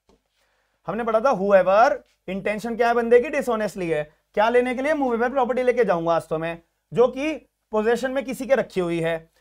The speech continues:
ठीक है, और उस बंदे की बिना कंसेंट से लेके जाऊंगा भाई मैं। अब ये जो कंसेंट है, ये कंसेंट मतलब कि सेक्शन नंबर नाइंटी वाली, जो कि बिल्कुल फ्री होनी चाहिए, मिसकंसेप्शन से नहीं होनी चाहिए, फ्रॉड से नहीं होनी चाहिए,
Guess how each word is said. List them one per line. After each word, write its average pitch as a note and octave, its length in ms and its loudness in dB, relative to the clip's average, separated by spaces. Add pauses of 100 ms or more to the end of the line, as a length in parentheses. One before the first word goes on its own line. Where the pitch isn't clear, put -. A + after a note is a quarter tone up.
(120)
ठीक G3 140 -2
है, C#4+ 240 0 (120)
और C#4+ 220 6
उस C4 220 -2
बंदे A#3+ 340 2
की B3+ 380 -4 (240)
बिना A#3+ 260 0
कंसेंट C4 460 -4
से C#4+ 100 -2
लेके A#3+ 240 0
जाऊंगा F#3 280 2
भाई C4+ 180 0
मैं। D#3+ 180 -10 (380)
अब A#3 140 2
ये D4+ 100 -2
जो D4+ 100 2
कंसेंट C4 500 -2
है, A#3+ 280 -2 (240)
ये F3 60 -10
कंसेंट A#3 380 -2
मतलब C4 300 -2
कि D4 100 -6
सेक्शन A3 300 -6
नंबर G#3 200 -4
नाइंटी F3+ 360 -8
वाली, A#3 300 -4 (320)
जो A3 140 -2
कि C#4 120 -8
बिल्कुल B3 320 -2
फ्री G3+ 240 -6
होनी G#3 240 -4
चाहिए, A#3 340 -6 (420)
मिसकंसेप्शन A3+ 640 -4
से G#3+ 120 -4
नहीं G3+ 200 -4
होनी A3+ 180 -4
चाहिए, B3 300 -2 (360)
फ्रॉड A#3 280 4
से A#3 140 -2
नहीं G#3 200 0
होनी A#3 200 -2
चाहिए, C4 340 2